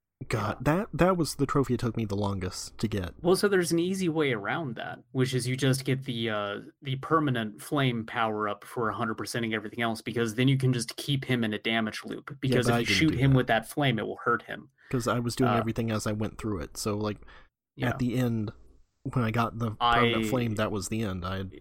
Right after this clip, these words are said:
Speaker 1: platinumed
Speaker 2: Yeah.
Speaker 1: it.
Speaker 2: I spent probably about a half an hour trying to go for that trophy,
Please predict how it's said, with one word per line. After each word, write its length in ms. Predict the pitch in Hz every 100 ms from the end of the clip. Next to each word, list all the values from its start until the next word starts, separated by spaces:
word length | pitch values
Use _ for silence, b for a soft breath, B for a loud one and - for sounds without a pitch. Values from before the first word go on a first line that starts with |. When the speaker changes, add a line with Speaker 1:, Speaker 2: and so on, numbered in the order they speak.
| - - -
Speaker 1:
platinumed 340 | 214 - 120
Speaker 2:
Yeah. 120 | 101 -
Speaker 1:
it. 60 | - - - _ _ _ _ _ _ _ _ 131 143
Speaker 2:
I 80 |
spent 360 | 151 - 175 156
probably 440 | - 147 156 156
about 260 | 139 131 123
a 40 |
half 340 | 113 127 113 123
an 80 | 110
hour 240 | 110 107
trying 300 | - 117 107
to 60 | 110
go 220 | 110 104
for 240 | - 113
that 240 | 107 107 -
trophy, 560 | - 110 - 117 117